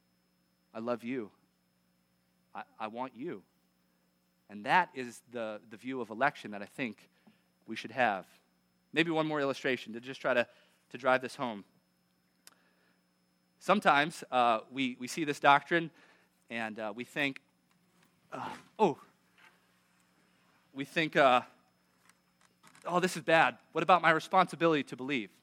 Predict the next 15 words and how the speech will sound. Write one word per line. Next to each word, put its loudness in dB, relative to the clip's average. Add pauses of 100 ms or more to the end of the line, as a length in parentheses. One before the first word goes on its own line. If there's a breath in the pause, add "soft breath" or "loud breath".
(140)
Okay? 2 (960)
This -16
is -8
a -4
door 4
frame. -2
Let's -8
call 4
this -6
the -12
door -2
frame -6
to -8
heaven, -2 (180)
okay? -2